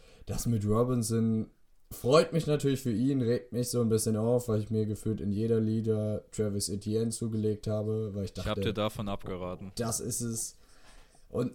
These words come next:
Speaker 1: ich dachte, zumindest für die ersten sechs Wochen oder so ist es das, weil, ähm,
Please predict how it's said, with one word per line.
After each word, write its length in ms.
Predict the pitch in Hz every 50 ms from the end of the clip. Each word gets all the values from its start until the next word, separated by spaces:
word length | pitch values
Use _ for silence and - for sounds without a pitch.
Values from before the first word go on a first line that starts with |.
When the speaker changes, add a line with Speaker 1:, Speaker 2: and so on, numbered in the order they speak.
| -
Speaker 1:
ich 160 | - 131 123 -
dachte, 580 | 131 131 - - - 156 151 143 135 - - -
zumindest 480 | - - 147 143 147 143 143 143 - -
für 80 | 147
die 140 | 135 135 110
ersten 300 | 117 127 - - - 127
sechs 300 | 113 123 120 - - 107
Wochen 260 | 117 127 - 139 127
oder 220 | 123 123 120 120 113
so 240 | 113 117 117 117
ist 220 | - 107 117 - -
es 160 | 110 - -
das, 440 | 113 113 113 110 - - - - 101
weil, 540 | 95 101 104 104 104 101 98 98 95 - - -
ähm, 420 | 95 98 98 101 98 92 90 82